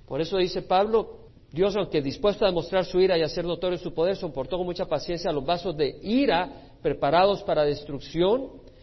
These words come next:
Lo hizo para dar a conocer las riquezas de su gloria sobre los vasos de misericordia que de antemano Él preparó para gloria". Entonces vemos que Dios nos ha hecho vasos de misericordia preparados para gloria, y luego dice, "decir nosotros,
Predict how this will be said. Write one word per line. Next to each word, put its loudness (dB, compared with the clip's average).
Lo 6
hizo 0
para 4
dar 4
a -4
conocer -4
las -2
riquezas -2
de -6
su -6
gloria 2
sobre -4
los -6
vasos -8
de -8
misericordia -6
que -8
de -4
antemano -2
Él -2
preparó -4
para -2
gloria". -6
Entonces -8
vemos -2
que -4
Dios -2
nos -10
ha -4
hecho -8
vasos -2
de -2
misericordia -2
preparados 4
para 4
gloria, 6
y 4
luego 4
dice, -2
"decir -2
nosotros, 2